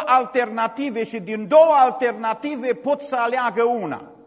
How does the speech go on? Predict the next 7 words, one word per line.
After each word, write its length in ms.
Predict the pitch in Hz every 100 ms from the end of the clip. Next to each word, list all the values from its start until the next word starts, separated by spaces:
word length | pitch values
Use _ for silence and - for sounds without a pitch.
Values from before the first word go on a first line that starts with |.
| _ _ _ _ _ _ _ _ _
Necazul 580 | 147 208 - 320 302 277
este 380 | 269 269 269 254
că 120 | 247
mulțimea 640 | 233 226 226 320 339 285
care 260 | 262 247 226
îi 120 | 214
condamnă, 1120 | - 208 196 190 285 240 180 170 185 226 -